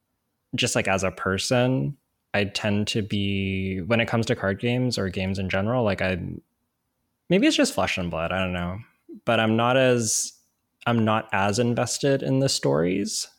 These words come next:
and I tend to be more personally invested in, like, both the aesthetic and the, like, the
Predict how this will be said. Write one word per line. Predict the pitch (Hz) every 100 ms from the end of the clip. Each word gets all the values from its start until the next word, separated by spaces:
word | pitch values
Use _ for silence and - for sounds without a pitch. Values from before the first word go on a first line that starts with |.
| -
and | 117
I | 98
tend | 95 95
to | 92
be | 98
more | 95 90 90 92
personally | - 90 101 98 98
invested | 95 98 - 101 95
in, | 95 90
like, | 87 87 87 _ _
both | - 92 - -
the | 92
aesthetic | 85 - - 87 90 90 -
and | 90 90 90
the, | - 90 87 85 82 85 85 - _ _ _ _ _ _
like, | 107 92
the | 101